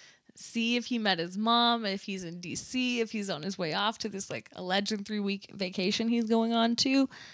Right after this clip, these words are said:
And y'all, he blocked me. So <laughs> I go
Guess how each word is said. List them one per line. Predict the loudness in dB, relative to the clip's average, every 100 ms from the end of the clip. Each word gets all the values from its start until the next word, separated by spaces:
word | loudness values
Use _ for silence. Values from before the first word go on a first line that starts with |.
| -20 -20 -8
And | -6 0
y'all, | 0 0
he | -4 -6
blocked | -4 -2 0 -2 -6 -4
me. | -2 -2 -2 -8 -14 _ _ _ _ _ _ _ _ _ _ _ _ _ _ _ _
So | -4 0 2 0 -4 -10 -14
<laughs> | -14 -8
I | -6 -4
go | -4 -2 0 0 -2